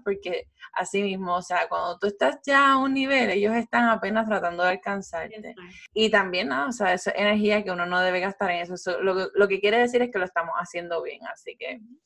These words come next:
Speaker 1: hay que seguir. Gracias mil, Caribay. Como les dije, les voy a poner la información en las notas, el, el cupón para que lo escriban muy bien. Así
Speaker 2: <laughs>
Speaker 1: que sigan en las redes sociales,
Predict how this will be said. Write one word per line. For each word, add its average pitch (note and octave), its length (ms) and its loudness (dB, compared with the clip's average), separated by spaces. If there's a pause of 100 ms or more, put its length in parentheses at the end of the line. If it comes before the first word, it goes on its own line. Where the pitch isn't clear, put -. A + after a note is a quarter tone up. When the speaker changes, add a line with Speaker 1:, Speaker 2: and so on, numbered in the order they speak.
(140)
Speaker 1:
hay F#3+ 180 2
que G3 140 0
seguir. E3+ 400 -6 (480)
Gracias B3 760 6
mil, A3+ 280 2
Caribay. A#3 580 4
Como G3+ 220 0
les F#3+ 140 0
dije, G#3+ 220 0
les A#3 120 0
voy F#3 140 0
a F#3 160 4
poner G#3+ 500 0 (400)
la G3 320 4
información F#3+ 640 -4
en F3 80 -4
las F#3 160 -4
notas, C#4 420 2 (180)
el, F3 720 -4
el E3+ 600 -6
cupón F#3+ 360 0
para F#3+ 220 0
que F#3+ 140 -4
lo F#3+ 80 -2
escriban F3 340 -2
muy F3+ 200 -6
bien. C#4 480 -6 (400)
Así G3 360 0
Speaker 2:
<laughs> - 40 -20
Speaker 1:
que G3+ 440 2 (180)
sigan A#3+ 340 4
en A#3+ 80 2
las A#3+ 120 4
redes A#3+ 280 4
sociales, A#3+ 480 2